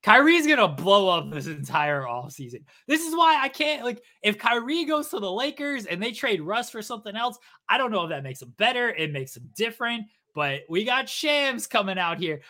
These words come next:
Imagine Kyrie just going to the Knicks. He'd be so happy. They wouldn't win shit, but he'd get fifty points all the time. He'd be like, "Oh, Kyrie, what a great scorer."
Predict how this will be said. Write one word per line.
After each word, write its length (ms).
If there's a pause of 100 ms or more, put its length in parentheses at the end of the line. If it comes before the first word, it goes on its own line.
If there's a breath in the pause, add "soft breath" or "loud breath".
(120)
Imagine 680
Kyrie 380
just 200
going 260
to 80
the 120
Knicks. 400 (160)
He'd 140
be 100
so 320
happy. 500
They 120
wouldn't 280
win 220
shit, 540 (260)
but 140
he'd 180
get 200
fifty 360
points 460
all 180
the 100
time. 400
He'd 140
be 80
like, 240
"Oh, 220
Kyrie, 500
what 140
a 40
great 260
scorer." 520